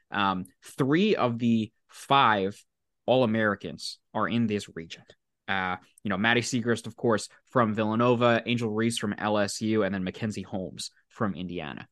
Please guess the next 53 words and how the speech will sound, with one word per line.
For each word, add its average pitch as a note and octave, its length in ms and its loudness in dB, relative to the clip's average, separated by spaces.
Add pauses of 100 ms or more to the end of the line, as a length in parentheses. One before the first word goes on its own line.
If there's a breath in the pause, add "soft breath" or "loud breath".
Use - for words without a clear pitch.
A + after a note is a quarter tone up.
(100)
That F#3+ 140 6
just G#3+ 120 2
goes C#3 360 4
to, A2 260 0
to A#2+ 140 -10
some A#2+ 160 0
of G2+ 80 -2
the F#2+ 80 -6
top-end G2+ 420 -2
talent G#2+ 400 -2 (240 soft breath)
in A#2+ 120 0
this B2+ 200 -2
region. C3+ 420 0 (240 loud breath)
Uh, G2+ 220 2
also, D3+ 500 4 (240 loud breath)
none C#3+ 300 6
of D#3 120 6
the C#3 60 8
top C3 360 0
seeds G#2+ 480 -4 (160)
have A2 260 0
lost. G#2 460 -2
Washington B2 460 2
State A2 340 0
was F#2+ 400 -4 (100)
overseeded. C#3 800 4 (280 soft breath)
Uh, E2 220 -4
Florida A2 320 -2
Gulf G#2 260 -2
Coast G2+ 280 -8
was G2+ 100 -10
underseeded. C3 580 0
That's G#2 180 -2
your G#2 80 -8
five G2 300 0
seed, G#2 300 -4 (260 loud breath)
uh, D#2+ 200 -2
going G#2 280 -2
down. A2+ 320 2
Otherwise, D3+ 460 4
your A#2+ 140 2
one, C#3 340 0
two, D#3 240 2
and B2+ 160 0
three C#3+ 240 4
ahead A#2+ 180 2
of A2+ 80 0
Villanova A#2 460 0
are G#2 180 -4
still D3 260 0
in A#2+ 120 4
this - 140 -4
thing - 160 -14